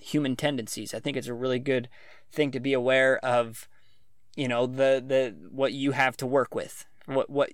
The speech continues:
your human mind is, um, more often going to do than not.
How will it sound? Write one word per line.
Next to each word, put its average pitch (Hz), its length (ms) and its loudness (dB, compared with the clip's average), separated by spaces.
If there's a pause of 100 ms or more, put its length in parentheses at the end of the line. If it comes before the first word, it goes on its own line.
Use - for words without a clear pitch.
your 127 440 -2 (220)
human 165 360 -4
mind 131 540 2
is, 120 540 -4 (160)
um, 113 300 -8
more 143 280 4
often 120 320 -2
going 117 260 -4
to 120 60 -8
do 117 260 -6
than 110 140 -6
not. 107 260 -6